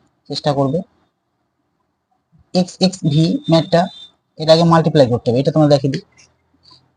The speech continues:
এক্স, এক্স এক্স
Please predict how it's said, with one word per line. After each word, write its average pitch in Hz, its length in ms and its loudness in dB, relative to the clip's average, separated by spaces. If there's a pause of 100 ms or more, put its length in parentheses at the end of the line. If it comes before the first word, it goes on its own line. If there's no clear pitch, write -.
(640)
এক্স, 175 280 -4 (4000)
এক্স 160 300 -4
এক্স 170 180 -4